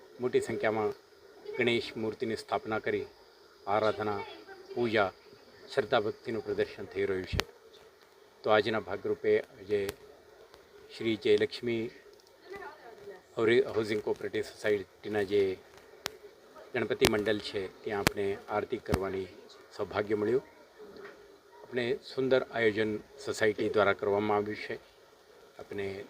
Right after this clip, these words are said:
દર્શનાર્થીઓ માટે, સ્થાનિક લોકો માટે આવવા માટેની સુવિધાઓ અને મ્યુઝિક સિસ્ટમ પણ એક લિમિટમાં રાખીને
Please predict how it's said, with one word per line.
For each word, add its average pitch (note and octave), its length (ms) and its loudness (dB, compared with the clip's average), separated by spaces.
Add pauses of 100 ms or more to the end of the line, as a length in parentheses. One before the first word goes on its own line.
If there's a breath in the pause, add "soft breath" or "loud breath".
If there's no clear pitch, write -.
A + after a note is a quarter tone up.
દર્શનાર્થીઓ G#2 580 -2
માટે, G2 420 -4
સ્થાનિક G2+ 440 -6
લોકો G2 220 -4
માટે F#2+ 340 -4
આવવા F#2 280 -4
માટેની F#2 360 -6
સુવિધાઓ G#2+ 420 2 (840)
અને G#2+ 300 -2 (800)
મ્યુઝિક A#2+ 320 2
સિસ્ટમ A2+ 320 -4
પણ A2 200 -4 (320)
એક G#2+ 160 -6
લિમિટમાં G#2 440 -2
રાખીને G2 380 -6